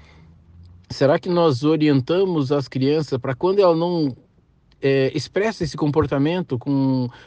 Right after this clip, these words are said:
ah, situações que ocorrem no dia a dia dela, será que eu a oriento para que ela compreenda sobre como ela está se comportando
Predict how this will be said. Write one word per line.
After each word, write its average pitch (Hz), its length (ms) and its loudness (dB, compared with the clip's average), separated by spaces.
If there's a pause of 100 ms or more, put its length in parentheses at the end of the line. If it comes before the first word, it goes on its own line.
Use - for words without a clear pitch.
(160)
ah, 127 480 0
situações 165 480 -2
que 190 60 0
ocorrem 165 400 0
no 147 80 2
dia 135 160 2
a 139 40 2
dia 139 220 2
dela, 147 320 2
será 165 260 -2
que 190 140 0
eu 185 80 8
a 170 120 6
oriento 151 800 2
para 139 220 0
que 135 100 -6
ela 139 140 0
compreenda 147 560 0
sobre 131 260 -2
como 175 220 -4
ela 170 100 0
está 156 180 -2
se 135 100 -8
comportando 135 580 0